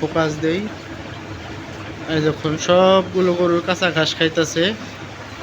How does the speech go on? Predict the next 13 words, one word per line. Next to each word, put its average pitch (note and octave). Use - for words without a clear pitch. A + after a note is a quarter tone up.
কাঁচা F#3
ঘাস, F#3+
ঘাস F3+
খাওয়ার G#3+
পর G#3
গরুকে G3+
<coughs> -
ক্যালসিয়াম G3+
দিয়ে G#3+
ভুসি F3
দিয়ে G3
খাওয়ান G3+
দিব, F#3